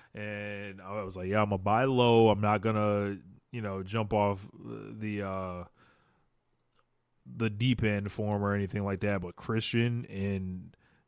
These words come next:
Cope deliver another solid segment here. Um, and, you know, their match has been built pretty good. And, you know, they are gonna be in Montreal this week. So, um, for the C N C belt.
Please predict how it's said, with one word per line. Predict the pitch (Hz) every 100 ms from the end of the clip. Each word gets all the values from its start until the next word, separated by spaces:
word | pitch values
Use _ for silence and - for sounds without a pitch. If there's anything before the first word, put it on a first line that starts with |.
| _ -
Cope | - 135 117 - - _ _ _ _ _ _ -
deliver | 95 90 117 117
another | 101 85 87 110 120
solid | 113 113 110 107
segment | 101 117 110 104 101
here. | 101 92 85 - _
Um, | 113 107 101 101 101 95 92
and, | 110 113 104 101
you | 117
know, | 107
their | 104
match | 101 113 120
has | 113 95
been | 98 95
built | 98 110 101 _ _ -
pretty | - 107 139 135 120
good. | 107 101 127 123 107 98 - - -
And, | 117 110 107 104
you | 107
know, | 104
they | 101 107 107
are | 107 107 104 98 - 117
gonna | 113
be | 107 104
in |
Montreal | 101 110 107 117 107 113 113
this | 104 104 -
week. | 104 110 107
So, | - 92 87 - - -
um, | - 90 90 87 85 85
for | - 127
the | 123
C | 104 117
N | 104
C | 110
belt. | 98 101 101